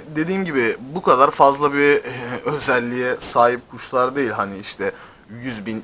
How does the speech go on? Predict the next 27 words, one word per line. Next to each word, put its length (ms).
kelime 360
kapasiteli 760
yok 280
bilmem 360
neyle 300
falan 400
değil. 200
Hani 340
başlıca 580
üç 240
beş 220
tane 260
kelime 540
öğrenebiliyor. 800
Ama 180
şöyle 560
bir 180
yeteneği, 580
şöyle 360
bir 60
özelliği 600
var. 220
Komutları 720
anlayabiliyor. 960
Hani 280
mesela 560
atıyorum 540